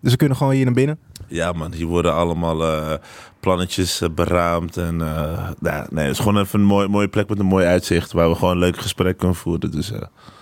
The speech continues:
Speaker 2: out of the goodie.
Speaker 1: Master.
Speaker 2: Ja.
Speaker 1: Eh, ja, nee, ehm, het is voor mij een honor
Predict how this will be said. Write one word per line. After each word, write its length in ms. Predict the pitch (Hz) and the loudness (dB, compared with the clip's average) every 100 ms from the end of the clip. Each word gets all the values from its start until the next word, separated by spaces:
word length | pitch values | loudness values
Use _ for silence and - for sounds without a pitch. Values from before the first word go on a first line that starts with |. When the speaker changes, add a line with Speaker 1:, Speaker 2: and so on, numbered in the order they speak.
| - - | -20 -6
Speaker 2:
out 220 | - 85 | -2 0
of 60 | 80 | 0
the 60 | 73 | 0
goodie. 300 | 78 73 80 - - - - | -2 -2 -6 -16 -16 -10 -2
Speaker 1:
Master. 440 | 123 113 - 104 - - - 95 | 0 0 -2 -4 -6 -12 -10 -10
Speaker 2:
Ja. 160 | - | -2
Speaker 1:
Eh, 840 | - 190 196 202 196 196 202 196 196 | 2 4 6 4 2 2 4 4 4
ja, 220 | 277 160 151 | 2 0 -6
nee, 320 | 254 151 147 | -2 -2 0
ehm, 540 | 165 202 202 202 196 190 - _ _ _ _ _ _ _ _ _ _ - | 2 4 4 2 0 -4 -12 _ _ _ _ _ _ _ _ _ _ -4
het 140 | 147 | 0
is 120 | 190 | 0
voor 120 | - 190 | 2 2
mij 200 | 190 180 | 2 2
een 80 | 170 | 2
honor 340 | 175 185 165 | 2 2 2